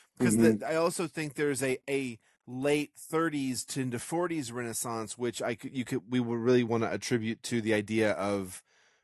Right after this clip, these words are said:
Speaker 1: finding U F Os. We've got a lot of,
Speaker 2: Oh,
Speaker 1: like,
Speaker 2: yeah.
Speaker 1: space age technology that pops up. So I was just curious, like,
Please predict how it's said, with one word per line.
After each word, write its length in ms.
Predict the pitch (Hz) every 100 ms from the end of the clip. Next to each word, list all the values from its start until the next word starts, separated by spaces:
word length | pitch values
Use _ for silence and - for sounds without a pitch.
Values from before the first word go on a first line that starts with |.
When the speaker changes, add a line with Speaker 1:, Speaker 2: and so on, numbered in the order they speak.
| _ _
Speaker 1:
finding 460 | - - 117 110 107
U 120 | 110
F 200 | 104 -
Os. 400 | 110 104 104 98
We've 120 | 104
got 140 | 104 101
a 40 |
lot 280 | 98 101 101
of, 80 | 110
Speaker 2:
Oh, 60 |
Speaker 1:
like, 160 | 120 110
Speaker 2:
yeah. 120 | 104 101
Speaker 1:
space 400 | - 151 135 135
age 260 | 120 95
technology 640 | 131 104 117 110 113 104 110
that 160 | 92
pops 320 | - 107 -
up. 200 | 113 95 - - -
So 140 | 160
I 40 | 156
was 120 | 143
just 220 | 139 -
curious, 420 | - 170 156 127
like, 240 | 131 113